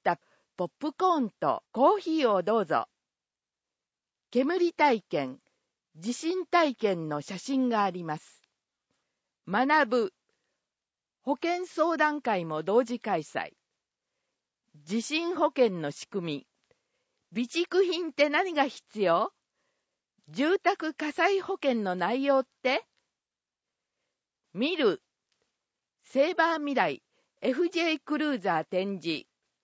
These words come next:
ミニ消防車、防災グッズも展示中。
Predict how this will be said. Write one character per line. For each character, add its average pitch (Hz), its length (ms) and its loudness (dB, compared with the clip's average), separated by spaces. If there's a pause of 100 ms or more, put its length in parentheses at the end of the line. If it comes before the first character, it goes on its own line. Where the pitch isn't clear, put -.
(600)
ミ 214 180 -2
ニ 339 180 -2
消 311 380 2
防 233 240 2
車、 - 300 -8 (440)
防 269 280 2
災 349 300 0
グ 277 120 0
ッ 311 120 0
ズ 226 120 -8
も 180 160 -2
展 220 260 -2
示 208 180 -8
中。 185 340 -2